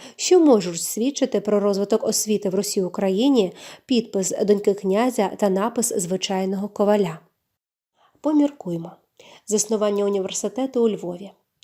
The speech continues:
Двадцятого січня тисяча шістсот шістдесят першого року польський король Ян другий Казимир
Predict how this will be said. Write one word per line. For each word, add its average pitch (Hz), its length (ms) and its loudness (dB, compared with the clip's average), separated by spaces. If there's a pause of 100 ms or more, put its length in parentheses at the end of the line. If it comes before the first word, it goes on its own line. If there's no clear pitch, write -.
(560)
Двадцятого 202 540 0
січня 233 480 -2
тисяча 214 380 -2
шістсот 226 400 0
шістдесят 208 500 -4
першого 196 440 -4
року 214 380 0 (500)
польський 320 340 2
король 233 360 4
Ян 196 300 0
другий 190 340 -2
Казимир 190 580 -2